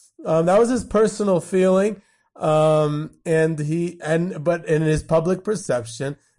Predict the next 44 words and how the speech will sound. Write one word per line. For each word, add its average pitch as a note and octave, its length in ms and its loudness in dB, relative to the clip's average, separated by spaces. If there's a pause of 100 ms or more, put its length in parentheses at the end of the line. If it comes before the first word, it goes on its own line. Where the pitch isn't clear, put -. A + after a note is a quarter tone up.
(120)
he C3 100 -6
was C3+ 180 -4
fighting D#3 400 2
a C#3+ 60 0
Jew C3 260 -2
war, B2 520 0 (160)
and C#3 120 -6
he's D3 160 -4
called F3 300 0
Jewsevelt, D#3 800 -2
and C3 140 -8
it's C#3 140 -10
the D#3 120 -6
Jew F#3+ 280 -4
deal. D3 460 -2 (280)
So - 260 -2
he, D#3 100 2 (160)
it, D#3 240 -6
it's - 180 -6
a E3 60 -2
very F#3 540 4 (100)
interesting, E3+ 800 -2 (240)
um, C#3+ 640 0 (360)
it, F3 200 -12 (360)
it, D#3 160 -18 (500)
two, G#3+ 420 -4
two G#3+ 160 -4
different F#3 340 -4
things F#3+ 240 -4
going F3 320 0
on, G#3+ 220 0
a D#3+ 80 -2
whole D#3+ 140 -2
dichotomy E3+ 680 -2 (300)
of D3+ 180 -6
what F#3 340 2
the D#3+ 180 0
real E3+ 460 2
relationship F3 720 0
with D#3 140 -12
the D3 60 -12
Jewish D3+ 360 -4
people B2+ 400 -8
is. D#3 440 -2